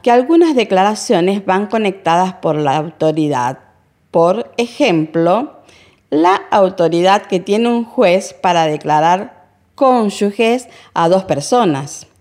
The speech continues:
o la que tiene cuando declara culpable a alguien.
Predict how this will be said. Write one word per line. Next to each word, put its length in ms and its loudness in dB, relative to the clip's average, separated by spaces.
o 360 2
la 200 0
que 160 0
tiene 560 0
cuando 340 0
declara 640 0
culpable 880 0
a 260 0
alguien. 680 -2